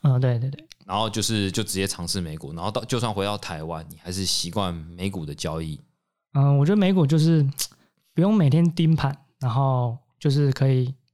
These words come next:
Speaker 1: 又是都自己认识的公司，我觉得就蛮，不是那么累啊，不像那种投资人就是每天都一定要上下冲这样子。
Speaker 2: 诶，我好奇问，就是你当时投资美股是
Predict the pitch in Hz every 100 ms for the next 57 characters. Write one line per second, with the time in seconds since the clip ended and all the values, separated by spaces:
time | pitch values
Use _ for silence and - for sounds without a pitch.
0 | _ _ _ 160 156 160 156 131 135 127
1 | 120 120 113 117 127 117 123 120 127 120
2 | 117 113 131 - _ _ _ _ 151 165
3 | 185 143 156 117 107 120 131 151 143 135
4 | 110 127 _ - 113 - 131 117 117 120
5 | 117 123 120 120 120 117 113 _ _ _
6 | _ _ 147 123 - 127 113 - 117 113
7 | 120 123 139 - 220 - 127 - 117 101
8 | 110 117 87 92 117 - 95 - - -
9 | 117 87 90 - 76 - - 104 90 85
10 | 78